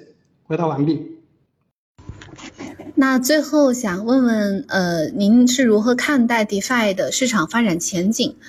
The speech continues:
Speaker 2: 嗯，对于普通投资者来说呢，DeFi 领域有哪些可以参与的机会和方向呢？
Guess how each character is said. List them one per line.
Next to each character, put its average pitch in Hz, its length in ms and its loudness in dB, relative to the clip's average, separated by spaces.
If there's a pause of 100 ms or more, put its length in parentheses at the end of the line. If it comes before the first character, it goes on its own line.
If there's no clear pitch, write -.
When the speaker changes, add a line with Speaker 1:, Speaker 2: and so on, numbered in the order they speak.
(440)
Speaker 2:
嗯， 220 280 2
对 254 300 2
于 226 240 0
普 214 200 -8
通 214 160 2
投 220 200 0
资 226 100 -2
者 208 160 0
来 170 240 0
说 214 280 0
呢， 196 280 0
DeFi 196 480 -2
领 185 220 -2
域 220 40 2
有 202 140 0
哪 208 180 -2
些 233 200 -2
可 233 180 0
以 220 60 2
参 226 280 -2
与 180 120 -2
的 170 360 -2
机 247 240 0
会 262 220 2
和 185 180 -2
方 262 280 0
向 262 200 0
呢？ 185 140 -8